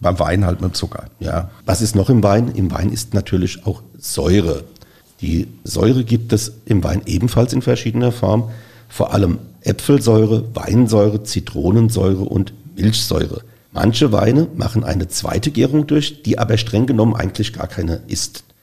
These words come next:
Speaker 2: Diese malolaktische Gärung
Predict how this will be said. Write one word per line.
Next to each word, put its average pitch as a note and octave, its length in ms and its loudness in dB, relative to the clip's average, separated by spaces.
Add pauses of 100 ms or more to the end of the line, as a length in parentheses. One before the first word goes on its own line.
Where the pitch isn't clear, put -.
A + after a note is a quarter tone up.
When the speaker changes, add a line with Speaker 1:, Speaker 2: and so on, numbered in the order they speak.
(380)
Speaker 2:
Diese G#2+ 420 0 (120)
malolaktische G2 840 0
Gärung A2+ 600 0